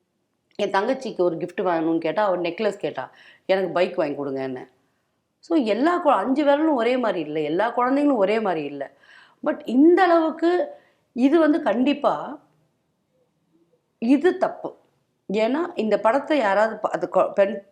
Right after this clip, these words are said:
பெ-, பொம்பளை குழந்தைங்கள, ஆம்பளை பசங்க பார்த்தா கூட, நான் ஏன் இப்படி இருக்கக்கூடாது? எனக்கு இப்படிலாம் இருக்கணும்னு இருக்குல்ல. அப்போ இந்த, இப்ப நான் அப்ப, "அம்மா, அந்த படத்துல பார்த்தீங்கல்ல,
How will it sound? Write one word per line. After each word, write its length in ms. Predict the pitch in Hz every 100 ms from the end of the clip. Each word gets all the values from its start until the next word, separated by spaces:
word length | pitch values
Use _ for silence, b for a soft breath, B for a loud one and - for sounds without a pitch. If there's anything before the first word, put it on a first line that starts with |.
| -
பெ-, 260 | 190 175 180
பொம்பளை 260 | 190 226
குழந்தைங்கள, 380 | 220 190 175 165
ஆம்பளை 340 | 156 196 226 196
பசங்க 280 | - 165 156
பார்த்தா 320 | 151 156 147
கூட, 360 | 143 135 180 - b b b b b _ _
நான் 540 | - 233 262 339 320 -
ஏன் 220 | 233 320
இப்படி 180 | 359 240
இருக்கக்கூடாது? 640 | 220 220 190 165 147 - - _ _ _ _ _ _ -
எனக்கு 260 | 233 214
இப்படிலாம் 320 | 185 226 359
இருக்கணும்னு 560 | 262 254 285 285 285 185
இருக்குல்ல. 380 | 170 156 147 151 - _
அப்போ 260 | - - 311
இந்த, 400 | 233 208 240 233 -
இப்ப 320 | 208 180 -
நான் 160 | 254
அப்ப, 180 | 233 294
"அம்மா, 180 | 269 240
அந்த 160 | 196 185
படத்துல 240 | 196 196 226
பார்த்தீங்கல்ல, 580 | 180 170 160 156 160